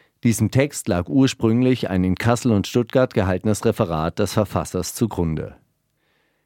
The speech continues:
Der erste Teil hat drei Ereignisse zum Thema, die der Novemberrevolution vorausgingen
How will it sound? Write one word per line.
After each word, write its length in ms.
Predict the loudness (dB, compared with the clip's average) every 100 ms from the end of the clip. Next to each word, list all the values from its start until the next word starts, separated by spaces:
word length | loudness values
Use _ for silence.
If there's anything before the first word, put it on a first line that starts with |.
| _ 0
Der 120 | 2
erste 280 | 2 0 -2
Teil 320 | 0 0 0
hat 120 | -2
drei 240 | 0 0 2
Ereignisse 640 | 0 -2 -2 0 0 -2
zum 180 | -4 -4
Thema, 420 | 0 2 4 2
die 200 | 2 0
der 140 | 0 2
Novemberrevolution 1080 | 0 2 2 2 2 0 -2 -2 0 0
vorausgingen 920 | 0 0 0 -2 -2 0 2 4 2